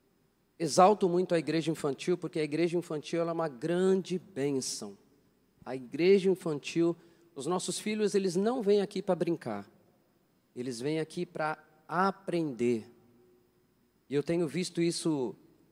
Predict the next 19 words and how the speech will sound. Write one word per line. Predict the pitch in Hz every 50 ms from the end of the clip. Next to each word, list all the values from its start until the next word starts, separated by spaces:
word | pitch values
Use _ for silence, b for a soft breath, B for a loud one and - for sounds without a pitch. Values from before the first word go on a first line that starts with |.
| _ _ -
na | 123 139 135
vida | - 139 165 156 165
do | 151 165
meu | 156 143 135
filho, | - - - 170 175 180 175 170 170 170 - _ _ _ _ _ _ _
assim, | - - - - 170
de | 170 160
uma | 156 156 151
forma | 143 - - 160 160 160 160 160 156 156 156 - - - - _ _ _ _ _ _ -
tremenda. | 180 190 175 147 143 143 135 117 113 110 107 - _ _ _ _ _ _ _ _ _ _ _
A | -
consciência | - - - 180 208 226 - - 185 175 185 170 -
espiritual | 170 - - 180 156 165 151 - 151 147 151 156
que | - -
o | 147 139 143
Enzo | 156 165 151 139 151
tem | - - 147 147 156 160 165 170 160 _ _ _ _ _ _ _ _ _ _ _ _ _ _ _ _ _ _ _ _ _ _ _ _ _ _ _ _ _ _ _ _ _ _ -
às | 131 123 107
vezes, | 113 131 156 160 151 160 165 156 143 - - - - - -